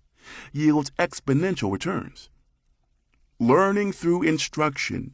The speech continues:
is an elemental facet of your professional development and lays the foundation for all other aspects. Association.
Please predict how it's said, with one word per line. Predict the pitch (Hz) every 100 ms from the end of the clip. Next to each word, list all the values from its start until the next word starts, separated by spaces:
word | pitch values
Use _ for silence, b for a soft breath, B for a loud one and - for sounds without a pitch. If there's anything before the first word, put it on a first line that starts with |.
| -
is | 110
an | 113 -
elemental | 170 185 190 196 185 175
facet | - 165 160 123 104 -
of | 110
your | 127
professional | 127 110 101 113 110
development | 110 113 104 - - _ _ _ B B B B -
and | 120 113 127
lays | 175 196 220 -
the | 214
foundation | 220 214 220 220 214 - 104 98
for | - 104 98 -
all | 139 147 151 156 - _
other | - 156 95 92 90 -
aspects. | 98 - - - - - - _ _ _ _ _ _ _ _ _ _ _ _ _ _ _ _ _ _
Association. | 107 98 90 107 113 - - -